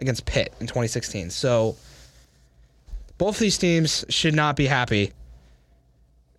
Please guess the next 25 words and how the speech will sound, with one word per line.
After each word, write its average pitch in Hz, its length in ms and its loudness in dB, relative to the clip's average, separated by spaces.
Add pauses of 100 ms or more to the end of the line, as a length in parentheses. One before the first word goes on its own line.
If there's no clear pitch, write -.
(180)
and 139 200 2
they're, 131 300 2
they're 131 260 4
just 127 220 0
not 127 220 2
good. 113 280 2 (540)
<laughs> - 500 -4
I 185 120 0
don't 120 120 -2
care 139 200 2
that 117 160 2 (100)
Clemson's 127 480 0
ten 127 220 0
and 131 80 0
two. 117 320 0 (880)
Uh, 117 240 2
so 113 500 2 (1700)
I 151 80 2
think 147 140 2
Clemson's 120 320 2
gonna 113 160 2
win. 107 260 0 (420)
They're 120 180 2
just 110 220 0
better. 110 380 2